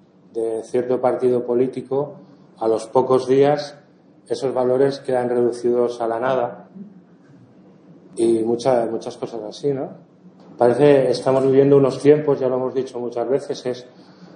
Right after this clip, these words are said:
una sociedad líquida, más que líquida es gaseosa. Se expande, se expande, toma formas inverosímiles, hasta el punto que uno ya no sabe a dónde cogerse.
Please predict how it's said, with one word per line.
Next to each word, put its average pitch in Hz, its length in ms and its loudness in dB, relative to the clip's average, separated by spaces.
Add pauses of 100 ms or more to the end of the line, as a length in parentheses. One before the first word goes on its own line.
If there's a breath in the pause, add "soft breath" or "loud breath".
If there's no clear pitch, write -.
(160)
una 127 220 2
sociedad 120 440 4
líquida, 127 480 2
más 117 240 -2
que 127 120 2
líquida 127 340 0
es 120 80 -4
gaseosa. 113 640 -4 (480)
Se - 180 -6
expande, 139 540 0
se 123 140 -8
expande, 131 420 -2
toma 127 300 -2
formas 127 580 -4 (320 loud breath)
inverosímiles, 139 840 0 (320 loud breath)
hasta 127 300 2
el 131 100 2
punto 170 460 2
que 151 80 -2
uno 147 160 2
ya 147 140 2
no 143 100 -2
sabe 151 520 0 (460)
a 123 160 0
dónde 143 300 2
cogerse. 139 600 -6